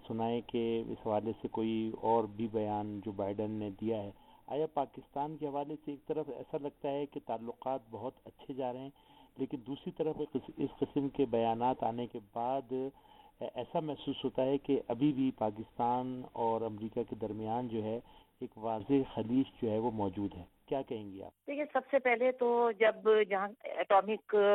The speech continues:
Speaker 2: آ، اس انرجی کے حوالے سے یا اٹامک، آ، پا-، اس کی صلاحیت کے حوالے سے جب آپ بات کرتے ہیں تو میرا خیال ہے کہ سب سے بڑا مجرم جو دنیا میں، آ،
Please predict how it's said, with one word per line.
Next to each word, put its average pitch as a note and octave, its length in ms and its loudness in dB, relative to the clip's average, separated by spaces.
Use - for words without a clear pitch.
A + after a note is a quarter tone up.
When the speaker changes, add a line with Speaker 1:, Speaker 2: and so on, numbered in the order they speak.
Speaker 2:
آ، F3 240 6
اس F3 180 -4
انرجی F3 480 4
کے G3 160 6
حوالے F3+ 380 6
سے F3 160 2
یا F3 140 4
اٹامک، F3+ 520 2
آ، - 60 -2
پا-، D#3+ 260 4
اس - 140 -10
کی - 160 -10
صلاحیت F3+ 400 6
کے G3 100 2
حوالے F3 300 6
سے G3 60 -2
جب F3 180 6
آپ D#3 180 6
بات D#3+ 260 6
کرتے F#3+ 320 0
ہیں C#3 160 -2
تو G3+ 80 -6
میرا A3 380 4
خیال G3+ 260 6
ہے G3+ 80 6
کہ G3+ 200 -2
سب A3 80 2
سے G#3+ 200 6
بڑا F#3 440 8
مجرم E3+ 540 -2
جو F#3 100 2
دنیا F#3 320 0
میں، E3+ 260 0
آ، - 40 -6